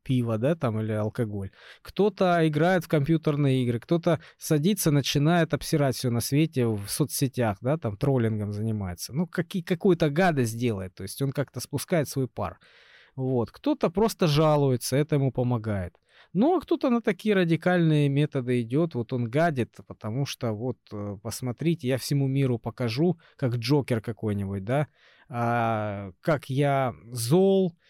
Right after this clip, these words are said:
и вообще я всех вас всех ненавижу, понимаешь? Всех вокруг винит, э, про-, п-, проще ж всех вокруг обвинить, понимаешь? Весь мир,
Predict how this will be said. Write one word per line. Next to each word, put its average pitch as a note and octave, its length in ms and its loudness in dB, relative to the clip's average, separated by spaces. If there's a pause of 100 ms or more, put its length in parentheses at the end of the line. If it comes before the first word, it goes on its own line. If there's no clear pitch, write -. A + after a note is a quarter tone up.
(140)
и C3+ 760 2
вообще C3+ 400 -2
я B2+ 100 2
всех - 300 -4
вас A#2+ 140 -2
всех - 360 -2
ненавижу, A#2 520 -2
понимаешь? A2 580 -6
Всех - 380 0
вокруг C3 440 0
винит, C#3 480 0 (220)
э, B2 120 -4
про-, E3+ 200 -2
п-, - 260 -12
проще G#3 400 2
ж - 120 -4
всех G3 320 -2
вокруг E3+ 400 0
обвинить, C3+ 520 -2
понимаешь? A#2 540 -6
Весь C3+ 280 -2
мир, G#3 300 0